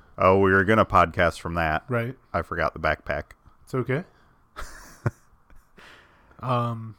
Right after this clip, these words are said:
Speaker 2: I mean, there was plenty of time to
Speaker 1: Did we ever have snow days? Was that
Speaker 2: I'm
Speaker 1: ever
Speaker 2: sure
Speaker 1: an
Speaker 2: we had
Speaker 1: excuse? Okay.
Speaker 2: snow
Speaker 1: We've been getting a
Speaker 2: days.
Speaker 1: lot of snow lately, so.
Speaker 2: Anyways, this is just two grown men making excuses why they
Speaker 1: It's
Speaker 2: have
Speaker 1: true.
Speaker 2: been slacking off.
Speaker 1: We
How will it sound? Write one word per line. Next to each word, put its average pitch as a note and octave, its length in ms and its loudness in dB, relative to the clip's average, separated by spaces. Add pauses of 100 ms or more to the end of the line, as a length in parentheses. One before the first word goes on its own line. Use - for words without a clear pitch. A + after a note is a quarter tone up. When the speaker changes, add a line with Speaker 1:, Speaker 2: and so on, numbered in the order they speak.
(140)
Speaker 2:
I B2+ 60 -4
mean, C3+ 140 0
there B2+ 80 0
was A#2 100 -2
plenty E3+ 240 0
of B2+ 80 -2
time C#3+ 420 -2
to A#2 240 -10 (760)
Speaker 1:
Did G2+ 180 2
we G#2 160 8
ever C#3 180 10
have A#2+ 160 8
snow A#2+ 420 4
days? B2+ 560 4
Was F#2 280 -4
that G#2+ 180 6
Speaker 2:
I'm A2+ 120 8
Speaker 1:
ever A2+ 120 4
Speaker 2:
sure D3 180 8
Speaker 1:
an C3 60 4
Speaker 2:
we B2+ 120 2
had A#2+ 140 2
Speaker 1:
excuse? A#2+ 260 -4 (100)
Okay. D#2 440 -10
Speaker 2:
snow - 240 -2
Speaker 1:
We've G2+ 80 2
been F#2 40 2
getting F#2 140 4
a F2 40 2
Speaker 2:
days. E2+ 60 0
Speaker 1:
lot E2 160 4
of D#2+ 80 -2
snow D#2+ 360 -8
lately, D#2 460 -4
so. G3+ 100 -4
Speaker 2:
Anyways, D3+ 360 6
this E3 140 -2
is D3+ 100 -6
just C#3 200 -4
two D3 160 2
grown B2+ 280 2
men B2 180 -2
making A#2+ 260 -4
excuses A#2 560 -8
why A2+ 300 -6
they A2+ 200 -6
Speaker 1:
It's A#2 100 -2
Speaker 2:
have G#2+ 60 -2
Speaker 1:
true. F#3 160 8
Speaker 2:
been A#2 120 2
slacking A2+ 440 -2
off. A2+ 280 -12 (320)
Speaker 1:
We F#2 200 -2